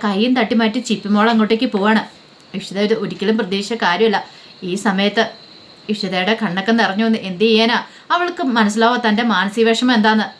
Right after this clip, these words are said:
താൻ അനുഭവിച്ച വേദന എന്താന്ന്? അവളുടെ പിഞ്ചു മനസ്സ് തന്നോടുള്ള സ്നേഹമാണ്, താൻ അവളുടെ അടുത്ത് ചെല്ലണം. അത് മാത്രമാണ് അവളുടെ ഉള്ളിലുള്ള ആ ഒരു വികാരം എന്ന് പറഞ്ഞാൽ. അവൾക്ക് അതിനേക്കാളും കവിഞ്ഞ് വേറൊന്നുമില്ല.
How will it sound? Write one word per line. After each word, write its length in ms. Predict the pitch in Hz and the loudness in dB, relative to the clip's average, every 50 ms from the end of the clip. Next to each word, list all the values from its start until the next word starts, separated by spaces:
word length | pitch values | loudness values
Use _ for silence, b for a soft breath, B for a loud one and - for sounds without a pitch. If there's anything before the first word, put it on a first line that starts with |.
| - | -4
താൻ 220 | 330 330 330 320 277 | -2 -2 -2 0 -2
അനുഭവിച്ച 380 | 226 226 220 247 240 233 254 | -2 -2 -2 -2 -4 -4 -4
വേദന 380 | 254 226 214 185 190 196 226 240 | -2 -2 -2 -2 -2 0 0 2
എന്താന്ന്? 400 | 254 226 208 214 214 208 220 214 - - - - - - - - - - - - - - - - - - - - B B B B B B B B | 2 2 2 2 2 2 2 0 -2 -6 -16 -20 -20 -20 -20 -20 -20 -20 -20 -20 -20 -20 -20 -20 -20 -20 -20 -20 B B B B B B B B
അവളുടെ 280 | 208 175 190 190 233 240 | -2 -2 0 -2 -2 0
പിഞ്ചു 280 | - 247 214 208 240 | 2 2 2 4 4
മനസ്സ് 220 | 247 240 226 226 254 | 2 2 2 0 0
തന്നോടുള്ള 520 | 220 262 220 208 214 226 233 247 247 254 | 0 0 2 4 4 4 4 4 2 0
സ്നേഹമാണ്, 540 | 254 262 240 214 190 202 220 254 226 214 185 - - - | 0 0 0 0 0 0 2 2 0 0 -2 -4 -4 -2
താൻ 160 | 339 349 349 | 0 0 2
അവളുടെ 260 | 320 247 220 233 247 | 2 2 0 0 -2
അടുത്ത് 180 | 254 220 - 262 | -2 -4 -4 -6
ചെല്ലണം. 440 | 247 - 254 202 196 208 214 208 - - B B B B B 190 | -6 -2 -2 -2 0 0 -2 -2 -4 -8 B B B B B -4
അത് 140 | 175 208 | -2 0
മാത്രമാണ് 600 | 226 233 208 202 208 208 233 233 220 220 220 226 208 - - _ _ _ - - - - | 2 2 4 2 2 0 0 2 2 2 2 0 -2 -4 -12 _ _ _ -20 -20 -10 -6
അവളുടെ 260 | 208 196 190 190 190 226 | -4 -2 -2 2 2 2
ഉള്ളിലുള്ള 360 | 220 196 202 208 214 220 220 | 2 2 2 2 2 4 4
ആ 160 | 214 202 214 | 4 4 4
ഒരു 200 | 240 220 202 220 | 2 2 0 0
വികാരം 360 | 214 220 214 202 190 196 202 | 0 0 0 0 0 0 0
എന്ന് 80 | 220 226 | 0 0
പറഞ്ഞാൽ. 200 | 214 208 208 - | 0 0 0 0
അവൾക്ക് 300 | - 196 320 339 330 311 | 0 0 0 0 0 0
അതിനേക്കാളും 520 | 262 233 - 254 254 254 269 262 277 277 254 | 0 2 2 0 0 0 0 -2 -2 0 0
കവിഞ്ഞ് 260 | 247 226 233 262 277 | 0 0 0 -2 0
വേറൊന്നുമില്ല. 520 | 240 214 208 226 240 240 254 233 214 208 | 0 0 0 0 0 0 0 2 2 0